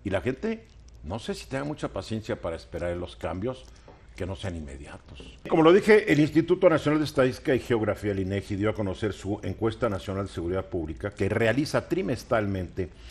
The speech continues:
en veinte mil, veinte mil cuatrocientas viviendas en sesenta y ocho ciudades de las treinta y dos entidades federativas, aclarando que son sesenta y cuatro ciudades, am, no,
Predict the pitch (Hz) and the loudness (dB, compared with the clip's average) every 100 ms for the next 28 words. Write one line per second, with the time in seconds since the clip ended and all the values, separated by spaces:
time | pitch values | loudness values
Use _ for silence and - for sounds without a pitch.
0 | - - 107 117 117 120 120 117 120 123 | -18 -6 0 2 2 2 2 0 2 2
1 | 127 123 127 160 - 208 180 127 107 - | 2 2 2 2 0 0 0 0 -6 -4
2 | 135 151 160 110 95 90 110 98 95 - | -4 -2 -4 -4 -4 -2 0 0 -2 -4
3 | 90 - 90 92 85 90 98 104 120 104 | -8 -8 -8 -8 -6 -4 -4 -4 -6 -4
4 | 127 104 87 101 110 - - - - - | 0 0 0 -4 -8 -18 -20 -20 -20 0
5 | 135 151 165 135 104 - 82 85 92 - | 4 4 4 0 -2 -2 -6 -4 -4 -6
6 | 101 92 90 92 107 113 120 160 - - | -8 -4 -6 -2 0 0 4 6 6 0
7 | - - - - 156 180 202 240 226 - | -14 -18 -18 2 4 8 8 8 4 4
8 | 151 160 156 165 - - 139 - 135 123 | 4 6 4 2 -8 -2 0 2 2 2
9 | 139 123 123 123 139 151 160 165 151 120 | 4 6 4 2 4 6 6 2 -2 0
10 | 107 90 98 110 - - - - - - | 2 2 0 -6 -14 -20 -20 -20 -20 -20
11 | - - - - 101 101 101 139 139 | -20 -20 -18 0 2 2 0 -2 -2